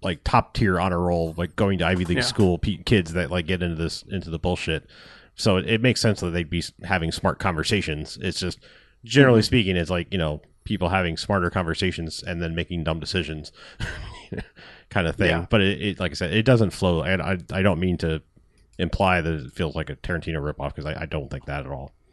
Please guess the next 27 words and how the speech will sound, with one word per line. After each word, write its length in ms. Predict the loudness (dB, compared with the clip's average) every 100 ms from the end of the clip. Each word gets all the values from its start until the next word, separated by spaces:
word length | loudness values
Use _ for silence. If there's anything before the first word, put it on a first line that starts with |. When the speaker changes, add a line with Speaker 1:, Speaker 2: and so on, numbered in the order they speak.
| _ _ _ _ -8
Speaker 1:
Like 140 | -6 -4
I 20 |
said, 140 | -6 -6
it's 100 | -6
just, 140 | -6
it's 180 | -4 -2
just 200 | -2 0
of 120 | -2
that 180 | -2 -2
era 260 | 0 0 -2
where 80 | -4
it's 120 | -4
like, 180 | -6 -8 _ _ _
yeah, 200 | 4 4 4
that 160 | -2 -4 _ _ _ _ _ _ _ -4
snappy, 440 | 0 0 -2 -6 _ -4
you 120 | -2
know, 200 | -2 -6 _ _ -6
crime 320 | -2 0 -2
script, 480 | -4 -8 -2 -4 -4 _ _ _ -4
di-, 100 | -2 -2
dr-, 220 | -2 -2 -2
you 100 | 0
know, 60 | 2
Speaker 2:
Mm-hmm. 80 | 4
Speaker 1:
dialogue 440 | 4 4 0 -2
is, 140 | -6